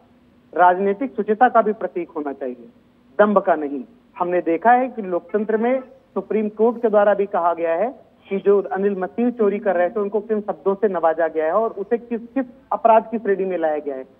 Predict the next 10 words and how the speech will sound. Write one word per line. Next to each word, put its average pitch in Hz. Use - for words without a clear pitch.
दूसरी 202
बात, 131
अगर 202
मैं 254
कहना 226
चाहूं 240
असभ्यता 214
की 233
भाषा 185
में, 156